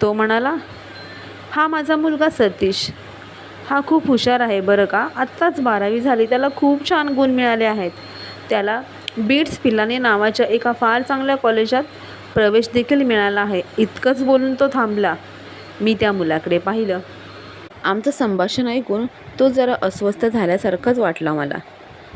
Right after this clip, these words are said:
त्याचे वडील पुढे म्हणाले, "मॅडम, पिलानीला पाठवून शिक्षण करण्याचा हा सगळा खर्च माझ्या ऐपतीबाहेरचा आहे. मी स्वतः कर्नाटकाबाहेरही कधीच गेलेलो नाहीये. अगदी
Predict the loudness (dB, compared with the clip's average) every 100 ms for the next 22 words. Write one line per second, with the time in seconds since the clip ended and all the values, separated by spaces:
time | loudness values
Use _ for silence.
0 | -20 -20 -20 -20 -16 -4 -2 0 2 2
1 | 0 -2 2 2 2 2 2 2 0 -8
2 | -8 -2 0 2 0 -2 -12 -20 -16 0
3 | 2 4 0 0 0 0 0 -2 -2 -2
4 | -2 -4 -2 0 0 0 0 0 -2 -2
5 | -2 -6 -18 -18 -4 -2 0 0 0 2
6 | 2 0 -2 -2 0 0 2 0 0 0
7 | 0 -2 2 0 0 -2 0 0 -2 0
8 | 0 0 -4 -8 -16 -10 -10 -10 -18 -4
9 | 0 2 2 0 0 0 -2 0 0 2
10 | 2 2 2 0 2 4 4 2 2 0
11 | 2 0 0 0 0 2 0 0 0 0
12 | -2 -4 -8 -20 -20 -20 -20 -10 -2 -2
13 | 0